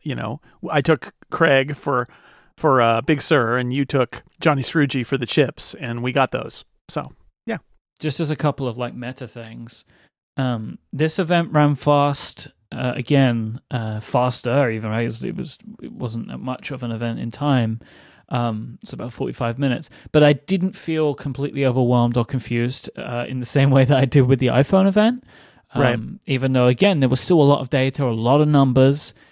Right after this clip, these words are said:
Speaker 2: uh, but this one felt much easier to digest. Um, again, it's like, it looks fantastic. I'm sure you really loved the, like,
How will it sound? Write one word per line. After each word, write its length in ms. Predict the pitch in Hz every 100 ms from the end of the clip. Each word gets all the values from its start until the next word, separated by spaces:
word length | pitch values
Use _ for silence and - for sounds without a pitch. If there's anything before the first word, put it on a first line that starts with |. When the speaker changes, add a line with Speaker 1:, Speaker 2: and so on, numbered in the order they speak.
| _ -
Speaker 2:
uh, 160 | 120
but 160 | 127 127
this 220 | 143 -
one 200 | 143 127
felt 280 | - 127 120
much 280 | 131 123 135
easier 260 | 131 131
to 120 | 117
digest. 640 | 113 110 120 117 110 - - _ _ _ _ -
Um, 440 | 123 117 117 - _
again, 320 | 151 143 143 135
it's 140 | -
like, 160 | 113 -
it 100 | 151
looks 200 | 123 -
fantastic. 560 | 127 - 123 - 127 -
I'm 80 | 127
sure 200 | 160 143
you 200 | 131 120
really 320 | 127 127 120
loved 480 | 120 120 117 123 120
the, 200 | 120 120
like, 340 | 110 -